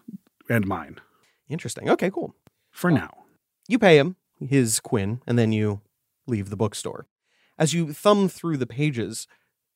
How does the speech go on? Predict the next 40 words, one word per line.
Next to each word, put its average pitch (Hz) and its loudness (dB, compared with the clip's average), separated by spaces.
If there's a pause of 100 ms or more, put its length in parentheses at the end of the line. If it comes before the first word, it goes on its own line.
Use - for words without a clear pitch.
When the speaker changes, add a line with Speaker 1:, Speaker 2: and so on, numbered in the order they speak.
(140)
Speaker 2:
you're 156 4
realizing 156 2
this 185 0
book 143 -2
is 123 -4
a 120 -4
lot 113 2
more 113 2
significant 104 -4
than 101 -8
the 98 -4
title 101 -4
lets - -12
on. - -12 (600)
It's 165 2
written 175 4
by 147 4
someone 139 -2
named 117 0
Von 107 -4
Schreich, - -6 (1900)
a 135 2
name 147 6
that 120 -2
sounds 143 0
familiar. 123 -4 (400)
Combing 110 4
through 113 -2
your 110 2
own 104 0
personal 117 -2
mental 104 -4
catalog, 104 2
you 104 -4
realize 110 0
this 139 -2
is 160 -2
the 127 0
person 156 0
that 127 2